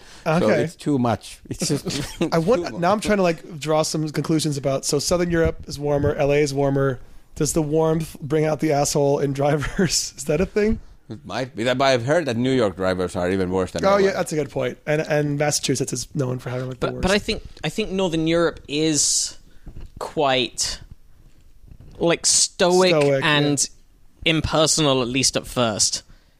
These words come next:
Speaker 3: It feels unfriendly until you realize that's just, it's a different way of presenting, like, they
Speaker 1: Yeah, like, yeah, like, I think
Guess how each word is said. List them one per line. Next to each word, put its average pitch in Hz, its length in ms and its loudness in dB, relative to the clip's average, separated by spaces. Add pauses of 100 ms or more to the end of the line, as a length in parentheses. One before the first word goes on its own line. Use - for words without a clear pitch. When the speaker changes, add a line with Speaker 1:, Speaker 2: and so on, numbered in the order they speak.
(240)
Speaker 3:
It 156 280 -2
feels 190 400 2
unfriendly 143 680 0
until 123 300 0
you 123 160 2
realize 120 380 2
that's - 200 -2
just, - 280 0
it's 120 240 -2
a 127 80 -4
different 123 380 -4
way 117 140 2
of 107 80 -6
presenting, 117 460 -2
like, 110 160 0
they 120 200 -2 (760)
Speaker 1:
Yeah, 151 280 4
like, 127 260 2
yeah, 139 280 2 (180)
like, 131 200 0
I 143 120 2
think 160 260 -4